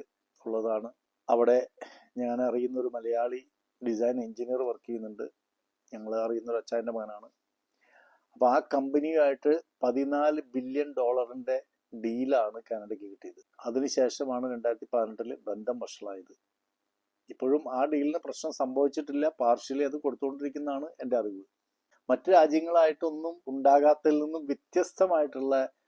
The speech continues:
റിറ്റാലിയേഷൻസ്, അല്ലെങ്കിൽ പകപോക്കലാണ് സൗദിയും സൗദി കാനഡയോട് കാണിച്ചത്. അങ്ങനെ അത് രണ്ടും കഴിഞ്ഞു. അങ്ങനെ ഇരിക്കുമ്പോഴാണ് രണ്ടായിരത്തി ഇരുപത്തി മൂന്നില് ഇന്ത്യ എന്ന നമ്മുടെ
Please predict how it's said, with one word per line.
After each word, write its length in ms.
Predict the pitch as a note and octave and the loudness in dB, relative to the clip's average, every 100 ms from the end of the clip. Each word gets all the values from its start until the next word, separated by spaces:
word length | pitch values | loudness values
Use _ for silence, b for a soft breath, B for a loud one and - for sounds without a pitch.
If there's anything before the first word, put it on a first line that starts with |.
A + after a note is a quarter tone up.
| _ _ | _ _
റിറ്റാലിയേഷൻസ്, 1160 | C3 A#2+ - B2 C3+ C#3+ D3+ - D3 C3+ - - - _ | -2 -2 -6 -2 -2 0 0 -2 -8 -10 -12 -16 -20 _
അല്ലെങ്കിൽ 360 | A2 G#2+ A2 A#2+ A#2+ - _ _ | -6 -4 0 2 0 -2 _ _
പകപോക്കലാണ് 920 | B2+ C3 B2+ D3 C#3+ D#3+ D3 A#2 A#2 C3 - - | 0 2 2 2 0 2 4 4 2 -6 -10 -2
സൗദിയും 560 | A2+ A#2 A#2 C3 C3+ C#3 - - B2+ - b b b b - | 0 0 -2 -2 -2 -6 -18 -14 -14 -14 b b b b 0
സൗദി 300 | B2 A#2 A#2+ | 2 2 0
കാനഡയോട് 600 | C3+ A#2 A2+ A2+ B2+ B2+ C3+ | -2 -4 -4 -6 -6 -6 -8
കാണിച്ചത്. 440 | G#2+ A2 - G#2 G#2 _ _ _ _ B B B B | -8 -8 -12 -10 -12 _ _ _ _ B B B B
അങ്ങനെ 180 | C3+ C#3 | 0 4
അത് 120 | C#3+ D#3 | 6 6
രണ്ടും 200 | D#3+ D3+ | 2 0
കഴിഞ്ഞു. 260 | A#2 G2+ _ _ _ | 0 -2 _ _ _
അങ്ങനെ 160 | C3 C3 | -4 -4
ഇരിക്കുമ്പോഴാണ് 400 | A#2+ A#2+ A#2+ B2 | -4 -4 -6 -6
രണ്ടായിരത്തി 340 | A2 A2+ A#2 B2 | -6 -4 -6 -6
ഇരുപത്തി 360 | A2+ A#2+ - | -8 -8 -6
മൂന്നില് 500 | B2 G#2+ A2+ A2+ F#2+ G2+ _ _ _ _ _ _ _ _ _ | -6 -4 -4 -6 -8 -20 _ _ _ _ _ _ _ _ _
ഇന്ത്യ 460 | C3+ B2+ C#3 D#3+ C3+ | -2 -2 4 6 6
എന്ന 180 | C3 C3 | 2 -4
നമ്മുടെ 380 | B2+ A#2 A2+ | -4 -6 -4